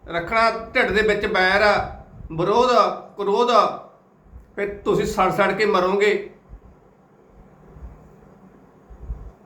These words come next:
ਹਰ ਇੱਕ ਗੁਰੂ ਘਰ ਦਾ ਜੇ ਮੈਂ ਕੱਢਣ ਲੱਗ ਜਾਂ,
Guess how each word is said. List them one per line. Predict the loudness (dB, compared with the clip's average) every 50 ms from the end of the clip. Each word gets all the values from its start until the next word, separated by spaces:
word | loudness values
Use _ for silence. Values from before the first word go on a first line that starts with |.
| -20 -20 -20 -20 -20 -20 -20 -20 -20 -20 _ _ -20 -20 -20 -20 -20 -20 _ -20 _ _ _ -20 _ _ _ -20 -20
ਹਰ | -2 2 4 4 4
ਇੱਕ | 2 0 -2 -4
ਗੁਰੂ | -6 -4 -4 -4
ਘਰ | 0 4 4 4 4
ਦਾ | 2 0
ਜੇ | 0 0 0
ਮੈਂ | 2 2 0 2
ਕੱਢਣ | 0 -2 -2 0 0 0
ਲੱਗ | 2 0 0
ਜਾਂ, | 0 -2 0 0 2 0 0 -2